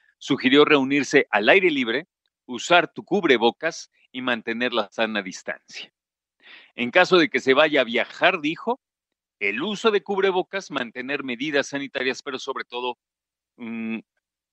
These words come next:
no realizar el viaje en caso de encontrarse mal de salud. Si estás enferma, enfermo,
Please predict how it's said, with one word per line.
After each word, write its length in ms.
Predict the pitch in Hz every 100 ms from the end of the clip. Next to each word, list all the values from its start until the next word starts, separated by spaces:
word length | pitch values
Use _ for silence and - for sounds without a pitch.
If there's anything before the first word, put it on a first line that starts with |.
| _ _ _
no 260 | 127 147 208
realizar 440 | 196 156 123 165
el 100 | 151
viaje 420 | 117 123 - 156 202 _ -
en 180 | 127 131
caso 400 | 160 156 - 156
de 60 | 135
encontrarse 680 | 110 117 107 139 135 -
mal 380 | 113 113 120 117
de 100 | 113
salud. 420 | 107 127 131 147 - _ _ _ _
Si 220 | - 143
estás 280 | 147 196 185
enferma, 440 | 165 127 180 165
enfermo, 480 | 143 - 151 156 151